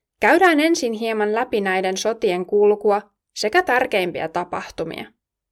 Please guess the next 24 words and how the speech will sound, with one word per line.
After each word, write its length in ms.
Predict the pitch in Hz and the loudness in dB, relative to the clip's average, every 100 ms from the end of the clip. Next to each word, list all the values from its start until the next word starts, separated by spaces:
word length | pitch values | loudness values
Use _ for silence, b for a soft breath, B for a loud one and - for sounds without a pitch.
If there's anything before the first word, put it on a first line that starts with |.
| _ _ _ _ _ _ _ _ _ | _ _ _ _ _ _ _ _ _
Toinen 400 | 202 175 240 330 | -4 -2 0 0
maailmansota 800 | 254 277 330 294 208 208 190 190 | 2 0 2 0 0 -2 -2 0
oli 160 | 185 190 | 2 0
alkanut 520 | 196 240 247 208 196 | 2 2 2 -2 -4
Neuvostoliiton 1000 | 208 220 269 220 214 185 165 175 190 190 - - | -2 0 0 0 -2 -4 -4 -6 -8 -8 -12 -8
ja 100 | 214 | -2
Saksan 500 | 277 311 - 269 214 | 0 -2 -2 -4 -4
miehitettyä 800 | 220 240 226 196 175 - 185 180 | -4 -4 -4 -4 -6 -4 -4 -4
Puolan 600 | - 220 180 170 180 _ _ | 0 0 2 0 -6 _ _
jo 120 | 247 | -2
kolme 380 | 240 254 339 311 | 2 2 4 2
kuukautta 720 | - 277 277 - 185 180 - - | 0 0 0 0 -2 -2 -4 -4
ennen 360 | 208 220 185 | -2 -2 -4
kuin 240 | 175 180 185 | -4 -4 -2
talvisota 580 | 214 240 185 170 165 170 | 0 0 0 -4 -6 -6
puolestaan 720 | - 185 175 175 - 180 185 | -2 -2 -2 -4 -6 -6 -6
syttyi 480 | 196 196 - 180 180 | -6 -8 -6 -4 -2
Suomen 600 | - 208 196 196 202 _ _ 311 | -2 -2 0 -4 -6 _ _ -2
ja 100 | 311 | 0
Neuvostoliiton 960 | 294 302 226 - 196 180 175 175 175 | 2 0 -2 -2 -2 -2 -2 -4 -2
välille 480 | 190 185 170 170 180 b b - | 0 0 -2 -4 -8 b b -2
marraskuun 600 | 214 330 320 - 247 226 | 0 2 0 -2 -4 0
kolmantenakymmenentenä 1300 | 240 277 262 202 185 185 190 190 185 180 180 185 180 | 2 2 2 -2 -4 -4 -6 -4 -4 -4 -6 -6 -6
päivänä 520 | - 202 202 196 196 | -2 0 0 0 -4